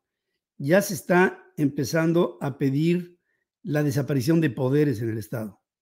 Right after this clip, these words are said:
ante la ingobernabilidad manifiesta. Y en lo que el gobierno de Guerrero está haciendo agua,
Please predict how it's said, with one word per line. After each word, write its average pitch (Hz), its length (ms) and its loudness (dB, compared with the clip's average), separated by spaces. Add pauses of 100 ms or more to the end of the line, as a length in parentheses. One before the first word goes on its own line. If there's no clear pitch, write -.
(500)
ante 143 240 0
la 139 120 4
ingobernabilidad 127 800 0
manifiesta. 117 580 -6 (960)
Y 160 520 0
en 147 140 2
lo 147 160 0
que 143 720 -2 (100)
el 131 880 -8 (120)
gobierno 165 500 2
de 151 120 2
Guerrero 160 420 0
está 131 320 0
haciendo 160 600 -2
agua, 147 520 2